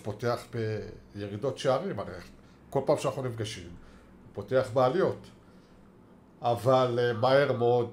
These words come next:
אה, הוא מתהפך וחוזר בחזרה אל, לאותו מצב שבו, אה, הוא היה. וסך הכל אני חושב שכל מה שאני אומר לכם,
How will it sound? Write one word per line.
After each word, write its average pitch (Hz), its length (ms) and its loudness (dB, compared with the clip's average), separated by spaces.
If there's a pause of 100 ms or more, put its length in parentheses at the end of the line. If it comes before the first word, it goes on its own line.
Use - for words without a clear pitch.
(140)
אה, 110 60 -2 (560)
הוא 113 100 -10
מתהפך 117 720 0
וחוזר 120 420 -2
בחזרה 98 540 -4
אל, 87 220 -8 (920)
לאותו 104 360 -2
מצב 110 440 0
שבו, 98 840 -2
אה, 92 60 -14 (400)
הוא 87 220 -8
היה. 139 300 4 (760)
וסך 143 460 2
הכל 196 320 0
אני 180 100 0
חושב 156 520 0
שכל 104 920 -4
מה 135 100 2
שאני 123 180 -4
אומר 117 180 2
לכם, 113 380 -2